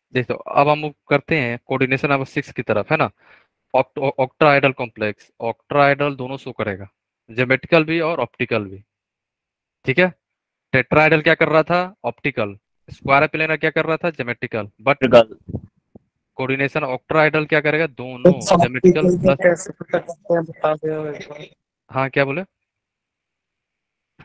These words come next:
Speaker 3: Sir, optical isomer निकालने का तरीका नहीं पता।
Speaker 1: मतलब, sound break हो रहा है सत्या, मतलब, optical isomer क्यों नहीं शो करता, ये पूछ रहे हो?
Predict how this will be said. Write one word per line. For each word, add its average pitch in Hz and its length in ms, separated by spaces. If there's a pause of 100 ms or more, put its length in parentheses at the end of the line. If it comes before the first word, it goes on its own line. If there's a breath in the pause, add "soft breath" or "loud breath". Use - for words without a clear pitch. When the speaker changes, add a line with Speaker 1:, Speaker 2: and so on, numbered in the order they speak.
(260)
Speaker 3:
Sir, 165 260
optical 160 840
isomer 151 560
निकालने 139 520
का 143 120
तरीका 135 480
नहीं 127 180
पता। - 440 (2250)
Speaker 1:
मतलब, - 360 (720)
sound 143 240
break 135 200
हो 131 80
रहा 110 80
है 107 40
सत्या, 117 240
मतलब, 123 360
optical 151 400
isomer 151 280
क्यों 160 180
नहीं 160 100
शो 156 160
करता, 113 280
ये 139 120
पूछ 160 180
रहे 107 120
हो? 101 80